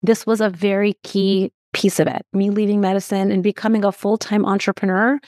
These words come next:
was absolutely a key, key piece of it. I hope you enjoyed this story time, this journey, the story. I hope you feel inspired to reach for the results that you want, knowing that it is possible for you,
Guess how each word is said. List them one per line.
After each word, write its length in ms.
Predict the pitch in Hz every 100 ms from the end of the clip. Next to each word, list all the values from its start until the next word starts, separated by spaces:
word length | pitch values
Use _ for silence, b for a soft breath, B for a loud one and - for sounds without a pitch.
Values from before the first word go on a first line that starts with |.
| b _ _ _
was 240 | 208 190 - -
absolutely 1000 | 196 208 - 277 214 202 202 202 208 208 _ -
a 100 | 190
key, 260 | - 202
key 220 | - -
piece 240 | 190 180 -
of 120 | 175
it. 120 | 147 - _ _ _ _ _
I 100 | 202
hope 260 | 185 269 269
you 100 | 262
enjoyed 300 | 214 175 175
this 220 | 175 - -
story 460 | - - 247 247 247
time, 500 | 233 226 214 214 185
this 200 | 185 - 185
journey, 400 | 165 202 202 202
the 80 | 196
story. 600 | - 190 196 190 208 202 - _ _ _ -
I 60 |
hope 220 | 190 233 262
you 40 |
feel 180 | - 214
inspired 880 | 175 165 - 180 180 202 208 214 - -
to 240 | 208 196
reach 320 | 175 208 214
for 240 | - 240 190
the 140 | 202
results 460 | 190 175 190 220 -
that 140 | 202
you 220 | 175 190
want, 480 | 233 208 247 320 - - _ _ _ _
knowing 420 | 196 202 220 240
that 300 | 185 170 175 -
it 120 | 208
is 160 | 190 -
possible 500 | - 175 190 214 220
for 160 | -
you, 440 | 214 220 233 240